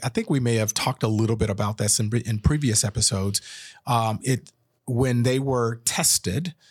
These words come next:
um, to eat the king's meat, Daniel said, "No, I can't do that. I can't do that because I have a value system.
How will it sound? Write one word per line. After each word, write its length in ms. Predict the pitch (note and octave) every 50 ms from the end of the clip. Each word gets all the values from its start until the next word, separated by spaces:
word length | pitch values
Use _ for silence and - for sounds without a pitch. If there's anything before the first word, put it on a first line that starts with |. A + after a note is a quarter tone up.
| - _ _ _ _ -
um, 640 | A#2 A#2 A2+ A2 G#2+ G#2+ A2 G#2+ G#2+ A2+ A2 G#2 G#2 -
to 180 | - B2+ - D3
eat 120 | C#3 A#2+
the 80 | C3+ C3
king's 320 | - - C3+ B2 A#2+ G#2+
meat, 160 | A#2+ B2 A#2+ G2+
Daniel 260 | B2 B2+ B2+ C3+ C3
said, 180 | - D3 C#3
"No, 240 | D3 E3 F3+ F3+ E3 -
I 80 | C#3+ C3+
can't 380 | - - F3+ F3 - C3+ B2
do 200 | G#2+ A#2 D3+ A#3 -
that. 320 | - - D#2+ - - - _ _ _ - _ _ _ -
I 80 | D3 C#3+
can't 320 | - - - F3 C#3+ - - - C#3+ A#2
do 140 | B2+ F3 G#3
that 220 | G3 E3 B2+ -
because 500 | B2+ B2 A#2 - - D3 D3 C#3+ C#3+ - -
I 80 | C3 C3
have 260 | C3+ B2+ D#3 D3 D3
a 80 | C3+ B2
value 640 | A2 G2+ F#2+ A#2+ A#2+ C#3+ E3+ F3+ F3+ E3+ F3+ F3
system. 720 | E3+ - - F#3+ G3 - - - - F#2+ G2 B2 F3+ G#3 -